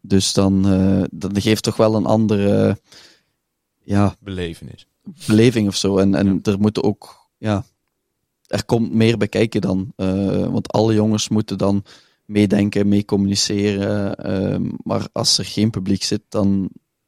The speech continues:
Speaker 1: ja, kan de trainer aan de zijkant roepen, eh, dit gaan we doen en dan zal het zo zijn. Maar
Speaker 2: Ja.
Speaker 1: als het publiek vol is, dan kan de trainer roepen, dan, maar dan moet je het eerst tegen iemand aan de zijlijn zeggen, die zegt in het midden en die in het midden moet het dan weer,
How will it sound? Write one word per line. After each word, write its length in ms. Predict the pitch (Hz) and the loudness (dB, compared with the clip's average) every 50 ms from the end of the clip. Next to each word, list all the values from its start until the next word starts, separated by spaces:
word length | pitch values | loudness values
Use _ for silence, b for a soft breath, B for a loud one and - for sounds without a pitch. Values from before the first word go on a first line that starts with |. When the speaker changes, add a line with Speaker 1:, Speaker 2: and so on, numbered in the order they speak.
| _ _ _ | _ _ _
Speaker 1:
ja, 180 | - 110 95 95 | -4 -4 -2 -2
kan 240 | - - 101 101 | 0 0 0 0
de 60 | 98 92 | 0 -2
trainer 340 | - - 107 104 110 110 101 | -2 0 0 0 2 2 0
aan 100 | 98 95 | 0 -2
de 60 | 92 | -2
zijkant 460 | 92 - 101 107 107 - 104 95 - | 0 0 0 0 -2 -2 -4 -4 -4
roepen, 360 | 104 101 92 - 110 110 - - _ | -4 -6 -6 -4 -4 -6 -6 -6 _
eh, 180 | - 110 101 95 92 90 | -12 -8 -6 -6 -6 -2
dit 180 | 104 104 101 | -2 -4 -2
gaan 180 | - - 95 95 | -2 -2 -2 0
we 80 | 92 | 0
doen 240 | 87 101 104 110 107 - | 0 0 0 0 0 -2
en 100 | - 101 | -2 -2
dan 160 | 98 95 92 | 0 0 0
zal 160 | - 101 98 | 0 0 0
het 120 | 98 92 - | -2 -2 -4
zo 120 | - 101 | -2 -2
zijn. 300 | 95 - 95 104 107 95 b b b b b b b b b | -2 0 0 0 0 -2 b b b b b b b b b
Maar 140 | - - 98 | -10 -6 -4
Speaker 2:
Ja. 60 | 101 | -2
Speaker 1:
als 100 | 95 - | -2 -2
het 120 | 95 92 | -2 -4
publiek 320 | - 95 92 101 110 107 - | -6 -6 -4 -2 -2 -2 -2
vol 240 | - 110 110 107 104 | 0 0 0 2 2
is, 160 | 104 - - | 0 -2 -2
dan 200 | - 98 98 98 | -2 -4 -4 -4
kan 160 | - 107 98 | -4 -4 -4
de 100 | 95 92 | -4 -4
trainer 360 | - - 101 104 101 101 95 | -4 -2 0 2 2 2 0
roepen, 320 | - 107 107 107 - 104 - | 0 -2 -4 -4 -4 -6 -4
dan, 240 | 98 95 95 98 | -2 -2 -2 -2
maar 100 | 98 98 | -2 -2
dan 120 | - 101 98 | -2 -2 -2
moet 140 | 98 98 - | -2 -2 -4
je 60 | 95 | -6
het 80 | 101 - | -8 -4
eerst 260 | 101 101 98 - - | -4 -4 -2 -2 -4
tegen 180 | - 98 98 110 | -4 -4 -4 -2
iemand 260 | 101 98 98 90 - | -2 -2 -2 -2 -4
aan 80 | 95 | -6
de 80 | 98 92 | -4 -2
zijlijn 360 | - 101 104 110 107 101 98 | 0 2 2 2 0 -2 -4
zeggen, 260 | 95 - 107 107 110 | -4 -6 -6 -6 -6
die 100 | 101 104 | -6 -4
zegt 260 | 98 - 107 104 - - | -4 -4 -4 -6 -8 -8
in 100 | 92 95 | -8 -8
het 100 | - - | -6 -6
midden 300 | 110 117 98 101 98 - | -4 -4 -4 -4 -4 -6
en 100 | 98 95 | -6 -6
die 80 | 101 | -6
in 60 | 104 | -8
het 100 | - - | -8 -8
midden 220 | 104 113 104 101 104 | -6 -6 -2 -2 -2
moet 160 | 101 95 - | -2 -2 -4
het 80 | - - | -6 -8
dan 160 | 101 104 98 | -4 -2 -2
weer, 260 | 95 98 101 - B | -2 -2 -4 -6 B